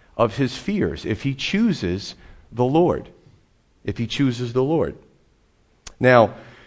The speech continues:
if you remember in Isaiah six thirteen, we also saw the remnant, right? And, and these cultures where God was trying to reach out to these cultures. And even if they were a decadent culture,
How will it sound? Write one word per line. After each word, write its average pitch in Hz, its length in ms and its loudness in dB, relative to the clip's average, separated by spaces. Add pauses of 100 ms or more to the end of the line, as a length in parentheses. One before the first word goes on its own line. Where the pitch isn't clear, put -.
(680)
if 127 160 -2
you 139 100 0
remember 143 320 4
in 127 80 4
Isaiah 123 400 4
six - 320 -2
thirteen, 113 640 0
we 110 140 2
also 131 500 2
saw 95 540 2 (240)
the 101 140 -2
remnant, 87 600 -2 (440)
right? 101 380 0 (720)
And, 92 240 -2
and 98 220 -2
these 98 160 -2
cultures 95 640 -2
where 90 140 -2
God 98 240 2
was 95 140 -4
trying 101 300 -2
to 101 140 -6
reach 107 280 -4
out 113 220 2
to 107 100 -4
these 87 220 -6
cultures. - 600 -8 (760)
And 95 200 -2
even 120 260 2
if 135 120 0
they 131 120 6
were 131 160 4
a 131 40 2
decadent 123 520 4
culture, - 520 -8